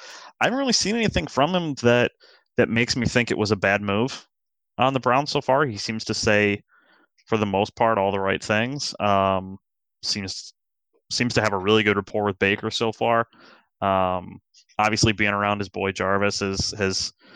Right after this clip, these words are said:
I think, probably helped put him in a good mood. But he's always been that guy, right, that we're not really gonna know what he's like until, um,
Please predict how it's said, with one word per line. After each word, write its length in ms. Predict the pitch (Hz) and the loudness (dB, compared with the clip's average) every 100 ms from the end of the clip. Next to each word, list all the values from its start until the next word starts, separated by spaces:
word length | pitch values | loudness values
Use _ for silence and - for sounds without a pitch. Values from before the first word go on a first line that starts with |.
| - - - | -20 -8 -6
I 60 | |
think, 200 | 98 104 | -4 -6
probably 460 | - 104 95 92 98 | -2 -2 -2 -2 -2
helped 380 | 98 98 - - _ _ _ _ - | 0 -2 -2 -10 _ _ _ _ -12
put 200 | - 110 | -8 -4
him 140 | 110 | -4
in 80 | 107 | -4
a 40 | |
good 200 | 107 113 | 0 0
mood. 360 | 110 113 113 110 _ - 127 | 0 0 0 -2 _ -18 -2
But 180 | 156 | 0
he's 160 | 151 151 | 0 0
always 200 | 202 123 | 0 0
been 140 | 113 | 0
that 180 | 120 110 | 2 0
guy, 200 | 101 123 | 0 2
right, 200 | 107 107 | 2 0
that 120 | 90 71 | -2 -6
we're 80 | |
not 100 | 190 | -8
really 140 | 151 123 | -6 -6
gonna 100 | 98 | -4
know 220 | 98 98 | -2 -2
what 160 | 95 95 | -2 -4
he's 160 | 90 | -4
like 300 | 98 98 98 | 0 0 0
until, 640 | 104 101 - 101 95 95 _ _ _ _ _ - | -4 -4 0 2 2 0 _ _ _ _ _ -6
um, 600 | 95 92 90 87 80 | -2 0 0 -2 -6